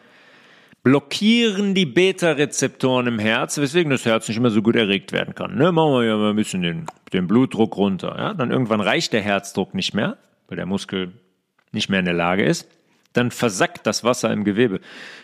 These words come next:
weil die Power vom Herz nicht mehr ausreicht, unsere fünf Liter durch den Organismus zu pumpen.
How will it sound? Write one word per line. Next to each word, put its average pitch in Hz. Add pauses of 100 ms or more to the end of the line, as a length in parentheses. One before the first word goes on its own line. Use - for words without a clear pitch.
weil 117
die 123
Power 185
vom 143
Herz 147
nicht 143
mehr 127
ausreicht, 123
unsere 113
fünf 131
Liter 123
durch 107
den 107
Organismus 104
zu -
pumpen. -